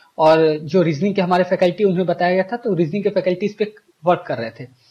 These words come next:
ओके, तो इन्होंने कुछ बनाया था, तो वो मैं आज आपको बता रहा हूं। इसके बाद उन्होंने और भी कुछ बनाया हुआ है, जो इसके बाद upload मैं कर दूंगा, आज रात में कर दूंगा या कल मैं सुबह तक में कर दूंगा।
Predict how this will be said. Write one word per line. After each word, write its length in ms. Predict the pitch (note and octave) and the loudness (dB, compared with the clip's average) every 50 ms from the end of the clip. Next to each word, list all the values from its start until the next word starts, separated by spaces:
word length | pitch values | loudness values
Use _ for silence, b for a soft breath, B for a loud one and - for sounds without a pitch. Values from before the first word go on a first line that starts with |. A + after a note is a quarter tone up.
| b b b b b - | b b b b b -4
ओके, 160 | A3 - G#3+ | 0 2 0
तो 280 | D3 - - - - G#3+ | 0 0 -6 -4 -2 2
इन्होंने 300 | G3 G#3 A3+ A#3 A#3+ A3+ | 2 2 2 2 0 -2
कुछ 380 | A#3 - - A#3+ - - - | -4 -4 -6 -6 -6 -4 -2
बनाया 280 | - F#3 F3 E3+ G3 A3 | 0 2 4 4 4 4
था, 320 | A3 A#3 C#4 D#4+ - - _ _ _ _ _ _ - | 2 0 -4 -6 -6 -10 _ _ _ _ _ _ -2
तो 80 | F#3+ | 2
वो 120 | E3+ F#3+ G3 | 2 4 4
मैं 120 | G3 G3 | 4 4
आज 120 | G3 A3+ A#3 - - - _ _ _ _ - | 4 4 2 0 -8 -18 _ _ _ _ -6
आपको 420 | D#3+ - - A#3 B3+ - - - _ D#3+ | -6 -2 -2 -4 -4 -4 -10 -14 _ -4
बता 220 | D#3+ - B2 A#2+ | 0 0 0 0
रहा 100 | A#2 A#2 | 0 -4
हूं। 80 | B2 b b b b b | -8 b b b b b
इसके 200 | - - - - | -8 -2 4 6
बाद 180 | G#3 G#3+ A3 G#3+ | 8 8 8 6
उन्होंने 300 | A3 A3 F#3+ G3+ G#3+ A3+ | 4 0 0 0 2 2
और 180 | F#3 F3+ G3+ G#3 | 4 4 4 4
भी 120 | G3 A3+ | 4 0
कुछ 220 | A3 - G#3 - | -2 -4 -6 -2
बनाया 260 | - G3 F#3 F3 F#3 G3+ | 0 0 2 4 2 2
हुआ 140 | G3+ A#3 | 2 2
है, 100 | C4+ C#4 B B B B - | 0 -2 B B B B 0
जो 80 | D3 F3+ | 2 2
इसके 200 | F3 F3+ - - | 2 4 2 4
बाद 160 | F#3+ G3 G#3 | 6 6 6
upload 360 | G#3 - - - F#3 F3+ E3+ | 4 -2 -2 0 2 2 2
मैं 160 | D#3 E3+ F3+ - | 2 -2 -4 0
कर 140 | - D3+ D3 | 0 0 2
दूंगा, 220 | E3+ F#3 G3+ G#3 | 2 2 2 2
आज 180 | D#3 E3 D#3+ E3 | 2 2 2 2
रात 200 | F3 F3+ F3+ - | 2 2 0 -2
में 80 | G3+ F#3+ | -4 0
कर 80 | A3 G#3 | 0 0
दूंगा 260 | F#3 A3+ A3+ A#3 B3 | 0 0 0 0 0
या 140 | A3+ G#3+ G3+ | 2 0 2
कल 200 | G#3 G#3 F3+ D#3 | 4 2 2 2
मैं 180 | D3 C#3+ - | 0 -4 -6
सुबह 260 | - - - E3 D#3 | -10 -10 -4 -4 -4
तक 160 | D#3 D#3 D#3 - | -4 -4 -6 -6
में 80 | F#3+ F#3+ | -8 -4
कर 120 | G3 E3 | -4 -4
दूंगा। 360 | A#2+ G#2+ A2+ A2+ A2+ A2+ - | -6 -6 -10 -12 -12 -14 -16